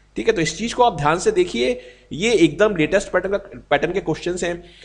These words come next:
और एसएससी के जितने भी एग्जाम्स हैं आने वाले, चाहे वो सीजीएल हो, सीएचएसएल हो या एमटीएस हो या बैंकिंग के कोई भी एग्जाम हो, उनमें इसी पैटर्न पर,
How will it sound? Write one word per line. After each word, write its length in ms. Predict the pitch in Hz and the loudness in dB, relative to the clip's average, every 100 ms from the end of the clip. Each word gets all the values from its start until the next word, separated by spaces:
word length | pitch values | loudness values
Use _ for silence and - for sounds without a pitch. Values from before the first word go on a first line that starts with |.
| - | -2
और 200 | - 185 - | 2 2 2
एसएससी 440 | 147 190 - 254 | -2 -2 -4 -4
के 80 | 247 | -2
जितने 220 | 220 214 | -2 0
भी 140 | 214 190 | 2 0
एग्जाम्स 460 | 131 151 147 143 | 2 2 2 0
हैं 60 | 143 | -2
आने 180 | 127 123 | 0 0
वाले, 220 | 113 113 | 0 -2
चाहे 240 | 135 135 | -2 0
वो 60 | 135 | 0
सीजीएल 500 | - 131 131 143 139 | -2 -6 -2 0 2
हो, 260 | 127 135 | 2 0
सीएचएसएल 540 | 131 - 127 131 - 131 | -2 -4 -6 -4 -6 -2
हो 140 | 131 | 0
या 140 | 127 117 | 0 0
एमटीएस 440 | 117 135 131 123 | -4 -2 -2 -2
हो 120 | 120 123 | -4 -2
या 120 | 135 | -2
बैंकिंग 380 | 107 123 156 190 | -2 -2 -4 -6
के 60 | |
कोई 160 | 185 147 | -4 -4
भी 120 | 139 | -4
एग्जाम 300 | 113 104 104 | -4 -6 -6
हो, 60 | 107 | -6
उनमें 360 | 156 208 233 | -6 -2 -2
इसी 400 | - 139 - 247 | -4 -8 -6 -6
पैटर्न 380 | - 156 151 151 | -4 -4 -2 -4
पर, 400 | 151 117 113 | -2 -2 -2